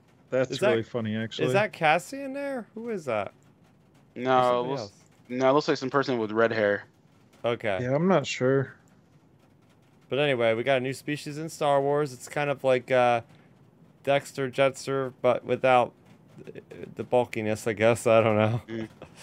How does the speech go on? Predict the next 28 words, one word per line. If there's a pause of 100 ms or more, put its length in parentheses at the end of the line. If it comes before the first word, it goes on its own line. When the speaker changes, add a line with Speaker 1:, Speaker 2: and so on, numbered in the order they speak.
(600)
Speaker 3:
Yeah, (380)
bulkiness
and
his
stained
shirts
and
his
Speaker 2:
But,
Speaker 3:
ass
Speaker 2:
but,
Speaker 3:
hanging
Speaker 2:
but,
Speaker 3:
out.
Speaker 2:
but (100)
speaking,
<laughs> (260)
speaking
of
species,
I
mean,
we
have
the
legendary
Neil
Scanlon